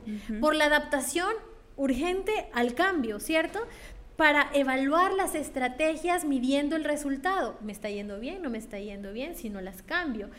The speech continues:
Speaker 2: Y un aprendizaje continuo, ¿verdad? Para poder analizar qué realmente es lo que me estoy diciendo en mi mente, qué me estoy grabando, qué,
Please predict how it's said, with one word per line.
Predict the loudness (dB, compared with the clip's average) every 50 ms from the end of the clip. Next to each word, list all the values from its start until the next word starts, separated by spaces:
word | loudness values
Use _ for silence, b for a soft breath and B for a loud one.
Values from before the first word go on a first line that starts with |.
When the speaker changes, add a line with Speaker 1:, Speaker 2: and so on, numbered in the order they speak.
| B B B B -6
Speaker 2:
Y | -2 -2 0
un | 0 0
aprendizaje | -2 -2 0 0 0 0 -2 -4 -2 -2 -2 -2 -2 -2 -6 -8 -6
continuo, | -6 -6 -6 -6 -6 -6 -4 -4 -2 -2 -2 -2 -4 -4 -6 -10 -8
¿verdad? | -8 -8 -4 -2 -2 -2 -2 B B B B B B B B
Para | -4 -2 -2 -2 -4
poder | -6 -8 -8 -6 -4 -4 -2 -2 -2 -4 -6 -12 -16 -12 -8
analizar | -6 -4 -2 -2 -4 -4 -6 -8 -8 -6 -4 -2 -2 -2 -2 -6 -10 -18 -20 -20 b b b b b b -18 -8 -2
qué | 0 2 2
realmente | 2 4 2 2 2 0 -2 -2 -2 -2 -2 -2 -2 -2 -4 -2 -2 -4
es | -4
lo | -4 -4 -4
que | -4 -4
me | -4
estoy | -4 -6 -8 -4 0 2 2 2 2
diciendo | 2 0 -2 -2 0 2 2 2 2 0 0
en | 0 0
mi | 0 0
mente, | 0 0 0 0 -2 -2 -4 -4 -2
qué | 0 0 2
me | 2 0
estoy | -2 -4 -6 -2 0 2 4 4 4 2
grabando, | 2 2 4 4 4 6 6 6 4 4 2 0 0 -2 -2
qué, | -2 -2 0 -2 -2 -4